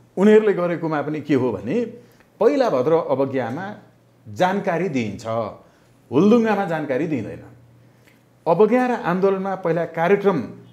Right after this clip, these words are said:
आफ्नो वक्तव्य, आफ्नो माग, आफ्नो आज्ञप्ति, विज्ञप्तिहरू सार्वजनिक गरिन्छ।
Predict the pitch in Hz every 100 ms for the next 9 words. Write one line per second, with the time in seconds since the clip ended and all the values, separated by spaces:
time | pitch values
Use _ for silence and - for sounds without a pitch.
0 | - 170 175 160 165 175 196 165 170 -
1 | 160 165 165 131 156 196 196 127 - -
2 | _ 165 165 170 135 165 170 196 208 208
3 | 160 139 165 220 - 196 160 175 151 139
4 | 131 143 143 113 82 -